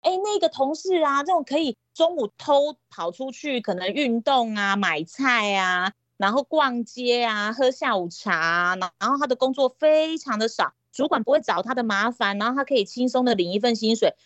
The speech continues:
这个也常常会是形成职场迷惘族羡慕的对象。但是你仔细想一下，如果今天那个人他已经六十岁了，我觉得，呃，太好了，他的命很好，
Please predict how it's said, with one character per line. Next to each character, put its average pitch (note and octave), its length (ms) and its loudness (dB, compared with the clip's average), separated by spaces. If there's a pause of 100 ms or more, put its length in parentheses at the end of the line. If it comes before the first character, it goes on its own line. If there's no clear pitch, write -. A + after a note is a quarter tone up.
(160)
这 G4+ 160 2
个 C#4+ 100 4
也 F3+ 360 0
常 F#3+ 220 -2
常 A#3 140 0
会 A3+ 140 2
是 A3+ 100 -12
形 F#3 420 -6
成 E3 300 -2
职 E3+ 240 -6
场 E3+ 180 -6
迷 E3 220 -6
惘 D#3+ 280 0
族 D3+ 340 -6 (160)
羡 C#4+ 340 -2
慕 G3+ 320 0
的 C3+ 140 -2
对 D3+ 240 0
象。 - 280 -2 (300)
但 C4 360 0
是 B3 420 -8 (220)
你 G3 200 -2
仔 F3 340 -2
细 A#3 240 -2
想 C3 300 -4
一 C3 80 -6
下， C#3+ 340 -2 (200)
如 C4+ 200 4
果 E4+ 200 2
今 A#3+ 160 -4
天 B3 120 0
那 B3 160 -2
个 G3+ 80 0
人 D#3 120 -2
他 G#3 120 -6
已 F3 40 -6
经 F3 140 -6
六 G3 180 2
十 C#3+ 140 -18
岁 D3+ 260 -2
了， B2+ 100 -2
我 C#3+ 100 0
觉 D3+ 140 -2
得， D3+ 80 0
呃， C#3 80 -2
太 E3 360 -6 (200)
好 C3 160 -6
了， - 100 -4
他 E3 140 -4
的 D#3 80 -2
命 E3 240 -6
很 B2 400 -2
好， - 240 -8